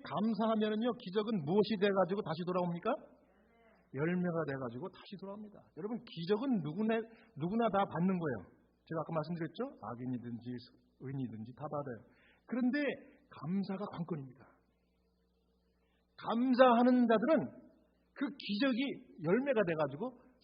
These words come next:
삼십 배, 육십 배, 백 배의 기적으로 다시 돌아옵니다. 이게 하나님의 축복의 원리예요. 시대의 선망 삼백사십팔 페이지 봅니다. 하나님의 모든 선물을 우리 기억에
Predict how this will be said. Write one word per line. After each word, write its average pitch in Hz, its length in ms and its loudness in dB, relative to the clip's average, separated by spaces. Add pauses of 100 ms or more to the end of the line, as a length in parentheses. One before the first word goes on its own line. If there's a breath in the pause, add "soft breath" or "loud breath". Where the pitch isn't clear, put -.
삼십 202 380 -6
배, 190 80 -6
육십 - 340 -12
배, 151 120 -10 (100)
백 156 220 -10
배의 262 160 0
기적으로 151 300 -8
다시 - 280 -14 (240)
돌아옵니다. 113 500 -10 (1300)
이게 220 180 2
하나님의 247 500 4 (380)
축복의 - 480 -2
원리예요. 208 420 -4 (1300)
시대의 254 240 -6
선망 180 360 -2 (180)
삼백사십팔 151 680 -12
페이지 107 240 -14
봅니다. 95 380 -20 (760 soft breath)
하나님의 240 500 2
모든 196 520 0 (200)
선물을 180 680 -2
우리 156 300 -6
기억에 135 380 -8